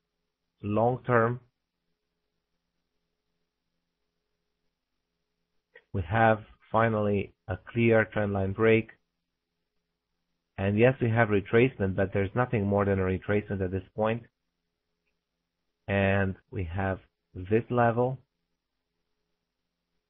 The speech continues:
Okay, this level was a previous support, important level of support on the weekly, which became resistance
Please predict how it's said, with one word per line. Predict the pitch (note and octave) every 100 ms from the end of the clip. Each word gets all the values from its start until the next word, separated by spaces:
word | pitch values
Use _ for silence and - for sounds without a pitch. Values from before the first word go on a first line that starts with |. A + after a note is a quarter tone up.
| _ _ _ _ _ _ _ _ _ _ _ _ _ _ _ _ _ _ _ _ -
Okay, | G2 G2
this | G2 B2+
level | C3+ C3 A2+
was | G#2 G2
a | G2+
previous | - - C3 B2+ A2+
support, | G#2 G2 G2+ G#2 G2+ -
important | G2 F#2 A#2 A#2+ G#2+ F#2+
level | G2 F#2 F#2+
of | F2+
support | - - G#2 G#2 G2+ _ -
on | G2 F#2+
the | F#2+
weekly, | G2 G#2+ G#2 G2+
which | F#2 E2+ - - F#2
became | F#2 A#2 A#2+
resistance | A#2+ G#2+ G#2 - F#3